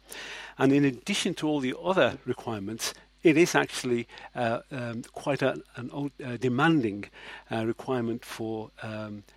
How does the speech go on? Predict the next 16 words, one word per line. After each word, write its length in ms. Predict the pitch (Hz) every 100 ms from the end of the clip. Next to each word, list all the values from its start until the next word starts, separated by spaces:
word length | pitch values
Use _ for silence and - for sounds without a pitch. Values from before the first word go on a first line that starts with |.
| _ -
clearing 520 | - - 143 135 123
all 240 | 120 131 123
the, 260 | 120 120 - _ 117
um, 260 | 117 107 - - -
environmental 960 | 143 120 120 120 120 110 151 160 139 104
controls 680 | - 101 - 98 95 - - - -
that 140 | 113
the 160 | 110 110
F 160 | -
A 160 | 107 113 113 -
A 380 | 110 110 107 107
have 160 | - -
put 180 | - -
on 140 | 113
it. 140 | 98 - - - - -
So 320 | - 139 131